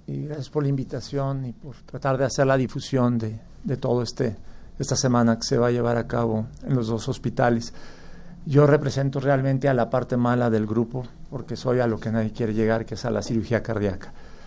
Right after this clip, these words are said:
Pero la realidad es esa, o sea, todo el esfuerzo que se está haciendo por todo el grupo es evitar que una persona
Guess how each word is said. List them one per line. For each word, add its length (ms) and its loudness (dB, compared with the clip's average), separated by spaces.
Pero 140 4
la 180 8
realidad 440 8
es 180 2
esa, 300 2
o 40 -10
sea, 200 0
todo 260 6
el 80 6
esfuerzo 400 2
que 80 0
se 140 -4
está 160 -2
haciendo 360 0
por 140 -6
todo 220 0
el 80 0
grupo 340 0
es 100 -4
evitar 460 2
que 100 -6
una 220 0
persona 480 0